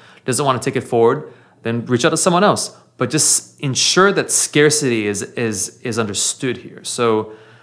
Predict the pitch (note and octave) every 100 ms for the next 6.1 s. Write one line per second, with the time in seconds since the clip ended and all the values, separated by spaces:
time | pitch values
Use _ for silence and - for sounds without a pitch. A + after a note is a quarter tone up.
0 | _ _ F3 F#3+ D#3+ D3 B2+ A#2+ - A2+
1 | A2 A2+ A#2 - B2 A#2+ G#2 A2 G#2+ G#2+
2 | G#2 - B2 C#3+ C#3+ C#3 B2 C3 D3 C3
3 | A2+ C3+ D#3+ F#3 D3+ B2 A#2+ - A#2 A2+
4 | A#2 - B2 B2 B2 A2 G#2+ G#2 - G#2+
5 | G2 G2 A2 G2 F#2+ C3 C#3 - C3 B2+
6 | -